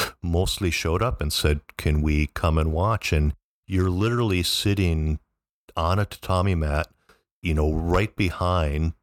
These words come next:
the oyakata or stable master. So,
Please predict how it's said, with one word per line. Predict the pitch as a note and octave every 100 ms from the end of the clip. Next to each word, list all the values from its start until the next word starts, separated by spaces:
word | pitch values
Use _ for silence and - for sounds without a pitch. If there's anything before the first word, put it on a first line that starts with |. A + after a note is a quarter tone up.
| -
the | D#2+ D#2
oyakata | - D#2+ D#2 D2+ F2+ F#2 - D#2 -
or | D#2 D2+ D#2+
stable | - F2 F2+ F#2+
master. | D2 C#2+ - D#2 D2
So, | - D#2 D#2